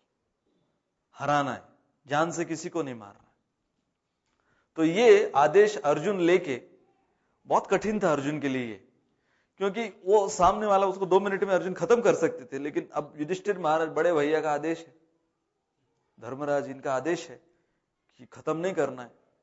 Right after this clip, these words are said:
परास्त करना है केवल। तो एक ऐसे ही राजा थे जो अर्जुन को ललकारे, वो इसलिए ललकारे, अर्जुन के साथ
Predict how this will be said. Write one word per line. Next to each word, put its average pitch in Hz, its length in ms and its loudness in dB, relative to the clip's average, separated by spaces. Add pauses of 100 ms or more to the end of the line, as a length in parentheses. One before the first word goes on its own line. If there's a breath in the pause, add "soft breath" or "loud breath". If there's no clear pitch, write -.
(180)
परास्त 170 360 0
करना 139 240 -8
है 123 60 -14
केवल। 120 240 -20 (960)
तो 170 60 0
एक - 440 -2 (440)
ऐसे 156 320 0
ही 202 60 8
राजा 170 440 8
थे 156 220 -2
जो 170 120 -4
अर्जुन 160 320 -2
को 165 100 2
ललकारे, 151 600 0 (1120)
वो 156 60 0
इसलिए 156 240 2
ललकारे, 208 480 4
अर्जुन 180 400 -2 (340)
के 180 80 -14
साथ 170 200 -6